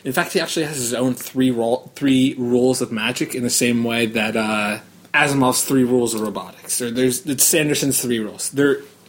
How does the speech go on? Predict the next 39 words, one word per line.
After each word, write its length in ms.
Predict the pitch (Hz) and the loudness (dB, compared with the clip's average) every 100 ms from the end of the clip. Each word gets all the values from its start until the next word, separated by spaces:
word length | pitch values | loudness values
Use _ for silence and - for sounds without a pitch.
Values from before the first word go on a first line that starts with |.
| _ _ _ _ - | _ _ _ _ -2
it's, 300 | 165 - - | -2 0 -2
as 260 | 156 156 151 | 2 4 4
a 60 | |
writer, 440 | 147 123 139 151 151 | 2 2 4 4 2
I 140 | 131 | 2
would 140 | 127 | 0
highly 280 | - 131 127 | 0 0 2
recommend 380 | 123 127 139 127 | 2 2 0 0
you 80 | 120 | 2
go 260 | 123 120 - _ - | 2 2 -4 _ -4
look 200 | 123 127 | -4 -4
at 100 | 120 | -6
his 300 | 113 110 107 | -4 -4 -2
writing 280 | 117 120 120 | 0 0 -2
class, 360 | 135 135 139 | 0 0 0
which 160 | 123 - | -2 -2
you 40 | |
can 120 | 117 | 0
get 140 | 113 113 | 0 0
free 220 | - 117 | 0 0
online. 480 | 107 104 110 165 185 - - - - - - | 0 -2 -2 0 -2 -8 -20 -20 -20 -20 -14
But, 380 | 120 135 120 - | 0 2 2 0
so 100 | - | 0
the 100 | 156 | 4
Way 220 | 151 214 | 4 4
of 100 | 226 | 2
Kings 480 | - 185 165 131 - | 2 2 4 2 -4
takes 400 | - 170 170 - | 0 0 2 2
this 240 | 147 - - | 2 0 0
intricate 380 | 165 - 185 170 | -2 0 2 0
approach 400 | 170 147 131 - | 2 2 2 0
to 60 | 120 | -2
magic 320 | 110 135 - | -2 -2 -2
system 360 | 160 - 175 - - - | 0 2 2 -2 -14 -6
and 100 | 131 | -4
applies 380 | - 151 143 143 | 0 2 4 2
it 80 | - | 2
to 140 | 151 | 2
almost 380 | 135 135 127 | 4 4 2